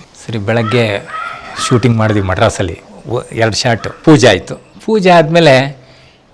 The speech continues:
ಇನ್ನೇನು, ಸರಿ ಪ್ಯಾಕಪ್ ಮಾಡಿದ್ವಿ. ನಾನೇನು ಮಾಡಿದೆ, ಸಲೀಸಾಗೆ, "ಯಾಕೋ ಹೊಟ್ಟೆ ನೋವ್ತಾ ಇದೆ" ಅಂದೆ. "ಯಾಕಪ್ಪ, ಏನಾಯಿತು?" ಅಂದರು. "ಇಲ್ಲ, ಹೊಟ್ಟೆ ನೋವು." "ಹಾಗಾದ್ರೆ ಹೋಗಿ ಮನೆಗೆ ಹೋಗು, ಡಾಕ್ಟರ್ ಹತ್ರ ಹೋಗು" ಅಂದರು. ಸೀದಾ ಮೀನಂಬಾಕಂ ಬಂದೆ,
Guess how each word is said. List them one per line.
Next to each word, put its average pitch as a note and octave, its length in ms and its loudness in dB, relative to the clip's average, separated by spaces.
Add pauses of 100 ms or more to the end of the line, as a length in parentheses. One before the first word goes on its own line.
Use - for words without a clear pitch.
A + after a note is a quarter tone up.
ಇನ್ನೇನು, B2+ 520 -2 (260)
ಸರಿ C3 120 -4
ಪ್ಯಾಕಪ್ B2 440 -2
ಮಾಡಿದ್ವಿ. G#2 400 -6 (500)
ನಾನೇನು A#2 380 0
ಮಾಡಿದೆ, G2+ 420 -6 (540)
ಸಲೀಸಾಗೆ, A2+ 680 -4
"ಯಾಕೋ B2 200 -6
ಹೊಟ್ಟೆ A#2 280 -4
ನೋವ್ತಾ C3 300 -2
ಇದೆ" G#2+ 240 -2
ಅಂದೆ. A2+ 380 -10 (1040)
"ಯಾಕಪ್ಪ, D#3+ 280 0 (220)
ಏನಾಯಿತು?" D3 400 0
ಅಂದರು. F#2+ 260 -6 (720)
"ಇಲ್ಲ, A2+ 280 -2
ಹೊಟ್ಟೆ A2 300 -4
ನೋವು." A2 200 -6
"ಹಾಗಾದ್ರೆ C3+ 260 -6
ಹೋಗಿ C3 160 0
ಮನೆಗೆ B2 180 2
ಹೋಗು, A2 140 -2
ಡಾಕ್ಟರ್ A#2 280 -4
ಹತ್ರ - 140 -10
ಹೋಗು" A2+ 240 -4
ಅಂದರು. - 240 -20 (640)
ಸೀದಾ A#2 460 -4
ಮೀನಂಬಾಕಂ A#2 640 0
ಬಂದೆ, A#2 360 0